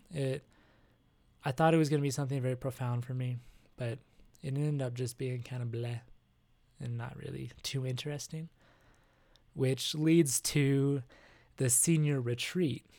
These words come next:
that we had for, with the purpose of working on our senior theses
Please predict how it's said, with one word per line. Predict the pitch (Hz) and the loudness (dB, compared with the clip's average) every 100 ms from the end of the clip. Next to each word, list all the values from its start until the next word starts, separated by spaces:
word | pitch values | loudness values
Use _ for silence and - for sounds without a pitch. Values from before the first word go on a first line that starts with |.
| _ - | _ -6
that | 123 - | -4 -2
we | 131 | -4
had | 104 113 120 127 123 - _ _ _ _ - | -6 -6 -6 -8 -14 -20 _ _ _ _ -8
for, | 135 127 127 - | -2 0 0 -4
with | 156 147 143 | 2 4 4
the | 127 | -2
purpose | - 147 - 143 127 - | 0 0 2 2 2 -2
of | 131 131 131 123 | -2 -2 -2 0
working | 135 151 - 139 | 0 0 -2 -2
on | 123 127 123 - | 2 2 0 -4
our | 131 123 | -6 -6
senior | 120 135 123 | -4 -2 -2
theses | 120 131 117 131 120 117 - | -2 -4 -4 -2 -2 -2 -6